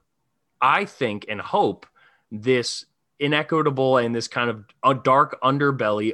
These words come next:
of college football recruiting to kind of de-, de-courage that, you know, to try to disincentivize that, to say, "You have a chance now to go get that same notoriety playing at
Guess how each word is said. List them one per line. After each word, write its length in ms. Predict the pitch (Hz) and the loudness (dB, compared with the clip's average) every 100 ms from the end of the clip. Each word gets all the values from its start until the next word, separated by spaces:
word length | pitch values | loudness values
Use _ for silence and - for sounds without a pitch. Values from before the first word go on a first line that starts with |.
| - | -2
of 360 | 110 110 113 | -2 -2 -4
college 440 | - 110 110 110 - | -4 0 0 -2 -4
football 400 | 120 - 110 104 | -8 -2 -2 -2
recruiting 640 | 95 - 214 135 101 107 - - _ _ _ | -6 -2 2 2 0 -6 -14 -20 _ _ _
to 460 | - 170 165 151 135 _ _ _ _ _ _ | -2 -2 0 -4 -6 _ _ _ _ _ _
kind 260 | - 170 226 | -6 -2 0
of 220 | 247 127 | 0 -2
de-, 300 | - 175 202 | 2 4 4
de-courage 1160 | - 120 180 208 202 196 185 - 214 247 120 - | 0 -8 -6 -6 -8 -12 -14 -2 0 0 -2 -4
that, 300 | 95 - - | -8 -8 -14
you 140 | 104 101 | -14 -8
know, 200 | 101 151 | -4 -4
to 100 | 156 | -6
try 240 | - 165 | -2 0
to 100 | 165 | 0
disincentivize 1160 | 143 113 143 160 180 160 160 180 135 101 92 87 | -4 -10 -6 -4 -4 -4 -2 -2 0 -2 -4 -6
that, 240 | 95 80 | -8 -8
to 80 | 104 | -10
say, 280 | - 113 110 - - _ | -6 -4 -6 -14 -20 _
"You 180 | 120 190 | -4 -2
have 220 | 190 196 | 0 -2
a 60 | 170 | -4
chance 520 | 135 160 160 147 - | -4 -2 0 -2 -4
now 380 | 110 101 95 92 _ _ | -6 -4 -6 -10 _ _
to 80 | 131 | -10
go 180 | 135 127 | -8 -6
get 240 | 131 135 | -8 -6
that 180 | 165 151 | -6 -6
same 300 | - 147 147 | -8 -8 -8
notoriety 560 | 139 131 120 135 127 | -6 -4 -2 -2 -4
playing 520 | 110 - 117 120 120 - | -8 -4 -2 -2 -4 -6
at 340 | 110 110 - | -4 -4 -6